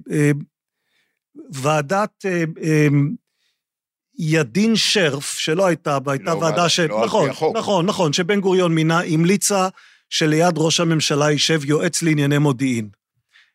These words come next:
Speaker 1: עשר שנים אחריה, ועדת אגרנט המליצה את אותה המלצה. עוד שלושים או ארבעים שנה חלפו,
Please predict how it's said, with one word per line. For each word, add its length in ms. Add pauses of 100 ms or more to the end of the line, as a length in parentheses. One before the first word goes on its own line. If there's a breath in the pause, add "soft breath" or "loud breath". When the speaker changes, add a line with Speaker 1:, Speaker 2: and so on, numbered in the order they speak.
Speaker 1:
עשר 280
שנים 360
אחריה, 440
ועדת 300
אגרנט 560
המליצה 420
את 120
אותה 420
המלצה. 520 (1500 loud breath)
עוד 260
שלושים 480
או 40
ארבעים 380
שנה 400
חלפו, 840